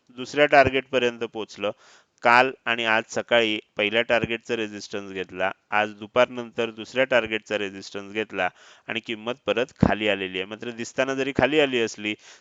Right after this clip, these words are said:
तरी क्लोजिंग झालंय सत्तावन्न हजार एकशे अडुसष्ट, एकशे सत्तरच्या आसपास, तर त्यामुळे इथे कुठेतरी क्लोजिंग झालेलं आहे.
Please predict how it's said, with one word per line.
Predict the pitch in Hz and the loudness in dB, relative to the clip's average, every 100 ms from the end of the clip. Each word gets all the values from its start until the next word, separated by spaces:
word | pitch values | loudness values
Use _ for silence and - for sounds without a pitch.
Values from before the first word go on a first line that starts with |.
| _ | _
तरी | 127 - | -10 -8
क्लोजिंग | 135 135 131 160 156 | -4 -2 0 -2 -2
झालंय | 127 117 117 | 2 2 2
सत्तावन्न | 120 117 - 117 117 | -2 -6 -2 -2 0
हजार | 104 107 107 | -2 0 0
एकशे | 98 - 110 135 - | -4 -6 -4 -4 -6
अडुसष्ट, | 107 107 - 110 - - | -10 -10 -6 -8 -8 -14
एकशे | 98 - | -12 -10
सत्तरच्या | 110 120 - 117 101 98 | -6 -6 -2 -4 -2 -4
आसपास, | 85 - 85 85 | -4 -6 -10 -8
तर | 107 | -10
त्यामुळे | 104 110 120 120 | -8 -8 -6 -8
इथे | 117 123 | -8 -8
कुठेतरी | 139 131 123 127 | -8 -6 -6 -6
क्लोजिंग | 135 131 113 113 117 | -8 -8 -6 -6 -6
झालेलं | 98 87 82 | -4 -4 -4
आहे. | 82 | -8